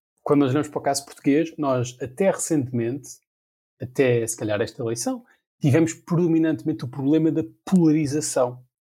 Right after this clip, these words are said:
Tínhamos dois grandes partidos e quem queria alternativas enfrentava sempre aquele problema que é: "Eu posso estar a desperdiçar o meu voto."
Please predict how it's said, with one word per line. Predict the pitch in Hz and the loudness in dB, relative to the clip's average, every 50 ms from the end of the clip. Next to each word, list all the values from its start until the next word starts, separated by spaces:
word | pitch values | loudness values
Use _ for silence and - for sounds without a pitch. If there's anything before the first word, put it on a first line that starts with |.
| _ _ _ _ | _ _ _ _
Tínhamos | 117 107 104 | -4 -4 -4
dois | 101 104 139 135 127 113 | -2 0 2 4 4 2
grandes | 110 120 127 131 127 - | 2 -2 -4 -4 -6 -6
partidos | - - - - - 156 165 196 190 - - - _ _ _ _ _ _ _ _ | -6 -6 -6 -4 -2 0 0 0 0 -2 -10 -16 _ _ _ _ _ _ _ _
e | 120 | -2
quem | - 151 139 127 | 0 2 2 2
queria | 127 127 143 147 143 135 131 113 110 - _ _ _ _ _ _ | 0 0 -2 0 0 0 0 -2 -2 -6 _ _ _ _ _ _
alternativas | _ 131 117 113 - - 139 135 123 - 151 151 135 135 156 160 160 - - _ _ _ _ _ | _ 0 0 0 0 0 0 0 0 0 0 0 0 0 -2 -2 -4 -6 -16 _ _ _ _ _
enfrentava | - - 151 143 123 - 151 139 147 | -4 0 0 0 2 0 0 0 0
sempre | 143 - - 170 - 175 156 | -2 -2 -2 0 -2 -2 -4
aquele | - - 165 | -2 -4 -4
problema | 160 156 151 151 165 170 170 175 | -4 -4 -2 0 0 0 0 -2
que | 165 165 - 165 | -4 -2 -2 -2
é: | 170 | -2
"Eu | 170 165 | -2 0
posso | - 175 165 - | -2 -4 -4 -2
estar | - 175 170 | -4 -2 -2
a | 170 | -2
desperdiçar | 170 - _ - 156 156 165 160 - 170 165 | -6 -8 _ -6 -4 -4 -2 -2 0 0 0
o | 165 | 2
meu | 165 170 175 | 2 2 0
voto." | 151 156 151 143 - _ | 2 -2 -4 -4 -6 _